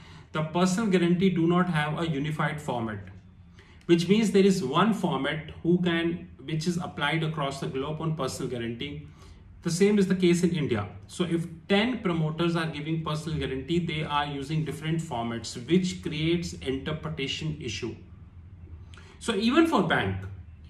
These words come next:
suppose Ramlal and company defaults on one thousand crore, not paid, and S B I come and said, "Hey, now I'm going to be taking your collateral in my, my control because this is personal guarantee."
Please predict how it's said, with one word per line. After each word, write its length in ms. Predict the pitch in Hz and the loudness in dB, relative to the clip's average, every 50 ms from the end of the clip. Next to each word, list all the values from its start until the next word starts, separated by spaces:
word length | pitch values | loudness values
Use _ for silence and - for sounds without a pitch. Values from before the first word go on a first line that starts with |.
| - - - - - - - | -20 -20 -20 -20 -20 -18 -8
suppose 420 | - - 190 185 269 302 285 214 | 2 2 2 2 2 0 2 4
Ramlal 460 | 185 180 180 220 240 247 240 240 233 | 6 6 6 6 6 4 4 2 2
and 160 | 233 226 202 | 0 0 0
company 340 | 202 190 180 185 190 202 202 190 | 0 0 0 2 2 2 2 2
defaults 800 | 185 - 165 160 - 170 131 113 110 104 - - - - - - | 0 -2 -4 -2 0 0 0 0 -2 -4 -6 -8 -10 -10 -10 -6
on 180 | 156 156 160 160 | -2 2 4 6
one 160 | 165 165 180 | 6 6 6
thousand 380 | 170 170 156 147 147 160 156 151 | 4 4 2 2 0 0 -4 -2
crore, 240 | - 135 139 160 160 160 - | -2 -2 -2 -2 -4 -6 -2
not 380 | - 147 156 160 160 - - 170 | -2 -2 0 -2 -2 -4 -4 -2
paid, 460 | 160 160 151 143 147 156 - - - - - - - - - - | -2 0 0 -2 -4 -8 -12 -14 -18 -20 -20 -20 -20 -20 -16 -8
and 540 | - 147 151 151 151 156 156 156 156 156 156 - | -4 -2 0 0 0 2 0 0 0 -2 -2 -2
S 180 | 160 175 170 180 | -2 -2 0 2
B 220 | - 196 190 190 | 4 6 6 6
I 80 | 190 185 | 6 4
come 220 | - 175 175 180 | 2 2 4 4
and 120 | 175 175 175 | 4 4 2
said, 320 | - 180 170 170 160 - | 2 0 0 0 0 2
"Hey, 380 | 165 175 165 - - - - - - - - | 2 2 2 2 0 -6 -12 -16 -16 -12 -8
now 240 | 139 151 156 165 175 | -2 0 2 4 6
I'm 220 | 180 185 185 180 | 6 6 6 6
going 120 | 175 170 175 | 6 4 2
to 60 | 170 | 2
be 100 | 170 175 | 2 0
taking 380 | 170 175 160 156 - 165 165 | 0 0 -2 -2 -2 -2 0
your 180 | 160 156 156 156 156 | 0 0 0 -2 -2
collateral 640 | 143 135 131 131 131 - - 151 156 156 165 170 180 185 - - | -2 -2 -2 -2 -4 -4 -6 -4 -2 0 0 0 -2 -4 -8 -10
in 160 | - 143 135 | -6 -4 -2
my, 240 | 135 135 139 151 165 175 | 0 0 0 2 4 4
my 320 | 165 139 135 143 156 175 | 4 4 2 2 2 0
control 400 | 170 175 151 139 - 143 147 156 | 0 0 -4 -4 -6 -6 -4 -2
because 380 | 156 175 165 180 175 170 175 - | -2 -2 2 2 2 2 2 -2
this 180 | 160 156 - | -2 -2 0
is 140 | 185 180 - | 0 0 0
personal 340 | 175 165 160 160 170 156 - | 0 -2 -2 -2 -2 -4 -4
guarantee." 540 | 139 127 123 127 131 - 170 185 - - | -4 -4 -6 -6 -4 -4 -4 -4 -4 -4